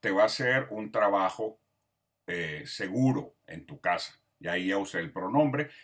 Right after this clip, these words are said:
porque ya se sabe que estamos hablando de Leo, ¿verdad? Pronombres posesivos pueden sustituir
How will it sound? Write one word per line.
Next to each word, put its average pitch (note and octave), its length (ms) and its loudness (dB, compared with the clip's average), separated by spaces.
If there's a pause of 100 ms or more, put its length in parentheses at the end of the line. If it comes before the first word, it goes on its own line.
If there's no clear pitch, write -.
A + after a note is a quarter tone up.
(120)
porque F#3 340 2
ya D3 200 8
se C#3+ 200 -2
sabe G#2+ 300 2
que A2 80 -6
estamos F2+ 380 -4
hablando D2 480 -6
de C#2 100 -12
Leo, - 240 -20 (840)
¿verdad? - 420 -6 (600)
Pronombres F#3 640 8
posesivos D#3 1000 2
pueden D#3+ 380 2
sustituir C#3 1000 -2